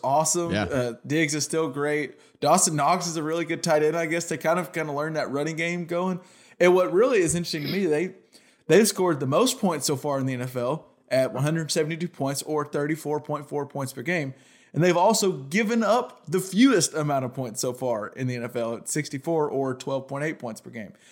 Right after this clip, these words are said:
Speaker 1: You usually aren't supposed to have the best offense and defense. And there was a lot of, uh, for me going, "Well, let's see who they play, if they actually show, play a good offense and, and see what happens."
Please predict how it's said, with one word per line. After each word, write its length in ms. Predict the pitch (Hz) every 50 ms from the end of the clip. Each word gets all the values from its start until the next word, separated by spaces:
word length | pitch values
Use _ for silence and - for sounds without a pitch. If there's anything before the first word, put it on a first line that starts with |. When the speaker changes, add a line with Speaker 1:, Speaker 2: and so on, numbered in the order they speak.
| - - _
Speaker 1:
You 140 | - 202 220
usually 600 | 269 359 349 269 262 247 233 240 233 226 196 - - - _ _ _ _
aren't 200 | - 196 208 202
supposed 260 | - - 202 190 - -
to 80 | 185
have 160 | 180 175 170
the 60 | 160 160
best 260 | 156 175 165 160 -
offense 360 | 160 156 - - 139 131 131 - _
and 240 | 165 185 196 190 156
defense. 480 | 143 139 131 127 131 127 127 123 - -
And 220 | - 170 180 170 - - - - - - - - _
there 160 | 175 190 196
was 200 | 202 226 220 190
a 60 | 196
lot 260 | 185 190 185 196 185
of, 240 | 185 175 160 - -
uh, 300 | 156 160 165 156 156 151 139
for 180 | - - 160
me 400 | 156 151 165 190 226 226 208 196
going, 300 | 175 170 170 160 151 143
"Well, 260 | 147 170 185 190 185 170
let's 180 | 185 185 -
see 180 | - 190 185 170
who 120 | 160 156
they 160 | 147 139 127
play, 400 | 120 - - 151 147 143 143 139
if 180 | 135 131 123 127
they 140 | 127 120 127
actually 300 | 135 139 131 - 123 120
show, 240 | - - 139 123 -
play 240 | - 143 135 127
a 20 | 120
good 160 | 107 127 123
offense 560 | 131 139 139 135 131 120 117 117 113 - -
and, 240 | - 98 117 104 110
and 240 | 85 90 117 117 -
see 100 | - 127
what 140 | 120 117 131
happens." 340 | 117 113 - 120 110 -